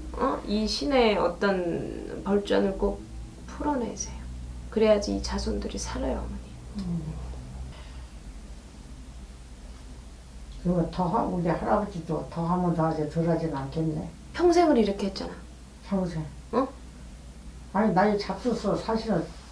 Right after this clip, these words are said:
Speaker 2: 더 이렇게 악화가 돼가지고.
Speaker 1: 왜 그러냐면 당신이, 어? 평생을, 만약에 칠십 평생을 살았으면, 어?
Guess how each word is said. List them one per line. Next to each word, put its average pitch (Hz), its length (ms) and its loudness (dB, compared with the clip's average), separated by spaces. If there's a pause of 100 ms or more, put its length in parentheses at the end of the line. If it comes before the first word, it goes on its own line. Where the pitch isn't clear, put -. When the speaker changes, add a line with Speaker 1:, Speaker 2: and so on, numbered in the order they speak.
(100)
Speaker 2:
더 226 280 6
이렇게 - 200 2
악화가 185 380 2
돼가지고. 170 260 6
Speaker 1:
왜 302 100 12
그러냐면 202 920 10 (600)
당신이, 226 1040 10
어? 320 200 10 (600)
평생을, 359 680 10
만약에 220 380 10
칠십 - 420 4
평생을 311 440 8
살았으면, 247 840 6
어? 294 160 6